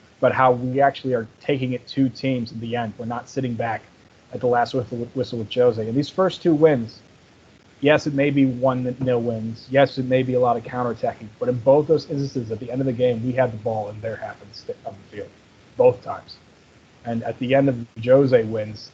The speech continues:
we're usually, like, pinned all the way back in our half just waiting for time to end. Whereas this time, it was like we were probably the next team to score more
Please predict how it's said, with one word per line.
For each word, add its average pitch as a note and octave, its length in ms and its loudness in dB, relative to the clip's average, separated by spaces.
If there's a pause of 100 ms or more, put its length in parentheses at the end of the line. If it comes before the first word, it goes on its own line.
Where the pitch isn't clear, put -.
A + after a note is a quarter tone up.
we're A#2+ 120 -4
usually, A#2+ 400 -4
like, G#2+ 240 -6 (420)
pinned A#2+ 220 0
all A#2+ 140 2
the A#2+ 60 2
way A2+ 100 0
back A2+ 280 -4
in A#2+ 60 -2
our G#2 100 -8
half A2 220 -8
just - 200 -20
waiting A2+ 220 -6
for A2+ 120 -14
time A2 300 -8
to - 140 -14
end. - 100 -16 (560)
Whereas B2 200 2
this C#3+ 160 -2
time, A#2+ 220 0
it A2+ 80 -6
was A2 180 -10
like G#2+ 160 -6 (160)
we C3+ 140 4
were C3+ 80 6
probably A2+ 300 -4
the A2 40 -8
next A2 280 -12
team A2+ 220 -10
to - 60 -14
score A2 300 -8
more G#2+ 180 -12